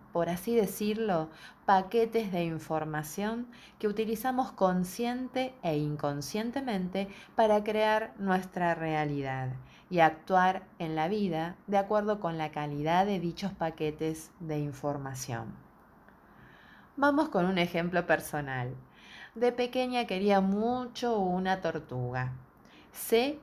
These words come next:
que estaba en deliberación el asunto de comprarme una,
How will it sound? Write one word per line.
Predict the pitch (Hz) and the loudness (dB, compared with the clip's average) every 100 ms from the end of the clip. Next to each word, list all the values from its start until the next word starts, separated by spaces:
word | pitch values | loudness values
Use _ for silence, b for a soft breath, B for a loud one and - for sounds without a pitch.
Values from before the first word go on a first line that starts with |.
| - | -4
que | |
estaba | 180 - 185 196 | -4 4 6 6
en | 208 | 4
deliberación | 175 156 151 151 147 147 - 175 175 | 2 0 0 2 2 0 -2 -2 -2
el | 170 | -2
asunto | 147 - 170 165 190 | -4 -6 -6 -4 -2
de | 170 151 | -2 -2
comprarme | 143 143 147 147 151 170 | -4 -2 -2 0 0 0
una, | 220 151 131 127 | 0 0 -2 -6